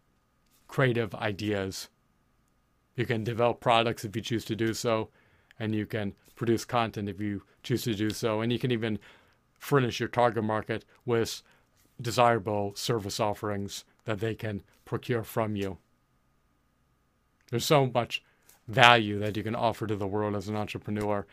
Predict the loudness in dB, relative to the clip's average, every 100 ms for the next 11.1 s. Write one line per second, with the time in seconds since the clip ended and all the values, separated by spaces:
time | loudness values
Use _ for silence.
0 | -6 -4 -2 0 0 -2 -2 -6 -2 -2
1 | 0 -2 -2 -4 -6 -4 -4 -2 -4 -6
2 | -14 -20 _ -6 -2 2 4 2 0 -4
3 | -4 -4 -8 _ _ _ _ _ _ _
4 | _ _ _ -6 4 4 4 -2 0 0
5 | 0 0 -2 -6 _ -4 0 2 0 -4
6 | -12 _ -10 -8 -2 0 0 -4 -8 -12
7 | _ _ _ _ _ _ _ _ _ _
8 | _ _ _ _ _ _ _ _ _ _
9 | _ _ _ _ _ _ _ _ _ _
10 | _ _ _ 4 6 8 4 2 0 -2